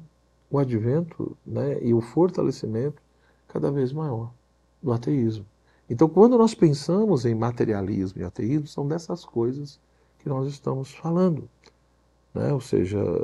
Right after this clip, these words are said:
tudo isso, todos esses elementos que eu chamei aqui a atenção, de fato me parecem que colaboraram profundamente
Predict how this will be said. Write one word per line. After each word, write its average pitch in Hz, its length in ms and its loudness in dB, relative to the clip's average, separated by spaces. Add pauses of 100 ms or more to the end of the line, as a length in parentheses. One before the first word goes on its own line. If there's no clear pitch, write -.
(460)
tudo 180 300 8
isso, 185 400 6
todos 151 340 0
esses 139 300 2
elementos 139 840 2 (440)
que - 80 -2
eu 110 80 4
chamei 101 400 -2
aqui 101 240 -6
a 98 60 -2
atenção, 107 640 -6 (520)
de 165 140 0
fato 117 400 -2
me 135 100 -4
parecem 135 640 -6 (540)
que 113 240 -2 (100)
colaboraram 160 1120 6 (400)
profundamente 147 1000 0